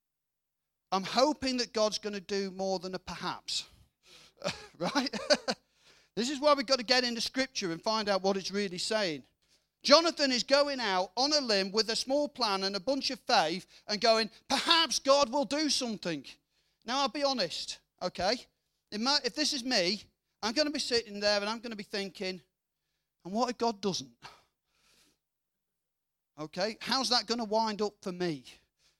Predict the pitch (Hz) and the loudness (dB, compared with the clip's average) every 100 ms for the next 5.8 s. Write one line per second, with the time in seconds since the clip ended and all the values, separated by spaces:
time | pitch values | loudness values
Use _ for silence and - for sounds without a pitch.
0 | _ - 170 214 196 185 165 165 220 196 | _ -12 -4 -2 -2 -4 -6 -6 -4 0
1 | 285 277 - 208 170 156 202 202 220 233 | 0 0 -4 -4 0 0 0 -4 -4 -4
2 | 214 - - 240 277 262 302 302 269 254 | -4 -6 -2 2 2 2 0 -2 0 2
3 | 226 - 214 202 196 208 214 214 202 185 | 0 0 0 0 -4 -6 -2 -2 -2 -6
4 | 196 226 254 233 202 170 - 170 139 175 | -2 0 0 0 -2 -4 -4 -4 -4 -8
5 | 165 208 208 226 226 226 214 | -6 -4 -4 -4 0 2 2